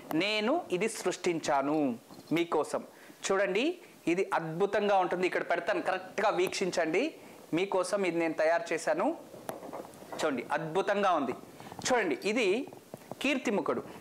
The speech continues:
చూడండి, ఇది కీర్తిముఖుడు ఉంటుంది. ఇక్కడ గణపతి, ఇక్కడ సర్పాలు, ఇక్కడ గరుడ ఉంది. ఇది మన ఇంటికి డోర్ కావచ్చు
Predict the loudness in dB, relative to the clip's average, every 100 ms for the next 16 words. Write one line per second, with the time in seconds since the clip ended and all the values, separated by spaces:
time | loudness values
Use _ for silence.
0 | -12 -12 -14 -12 -2 0 2 0 0 0
1 | -2 0 0 2 0 2 2 2 2 2
2 | 2 0 -2 -2 2 0 2 0 2 0
3 | 0 0 0 0 0 2 0 0 2 2
4 | 2 -4 -16 -2 0 2 0 2 4 4
5 | 4 2 0 -6 -12 -2 0 2 2 2
6 | 2 2 2 0 0 0 -2 2 4 6
7 | 4 2 4 4 2 0 0